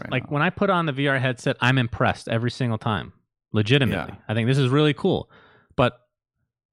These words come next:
Speaker 2: I'm on my computer ninety-five percent of the day, and that's for a reason. It's just so much more intuitive. It's easier to use. I don't have this fucking giant thing on my head that's weighing me down.
Speaker 1: Mm-hmm.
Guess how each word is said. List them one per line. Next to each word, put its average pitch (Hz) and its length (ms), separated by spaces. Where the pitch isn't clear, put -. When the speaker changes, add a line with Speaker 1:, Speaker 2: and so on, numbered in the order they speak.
Speaker 2:
I'm 160 180
on 247 120
my 196 140
computer 170 680
ninety-five 165 1600
percent 160 340
of 147 60
the 135 80
day, 120 380
and 117 160
that's 123 180
for 147 160
a 123 40
reason. 131 320
It's 104 120
just - 220
so 139 120
much 127 200
more 123 120
intuitive. 135 440
It's 120 140
easier 127 300
to 113 60
use. 123 260
I 120 60
don't 120 140
have 120 100
this 113 180
fucking 117 460
giant 117 340
thing 123 160
on 123 120
my 110 120
head 120 220
that's 113 180
weighing 117 260
me 113 100
down. 107 380
Speaker 1:
Mm-hmm. 92 260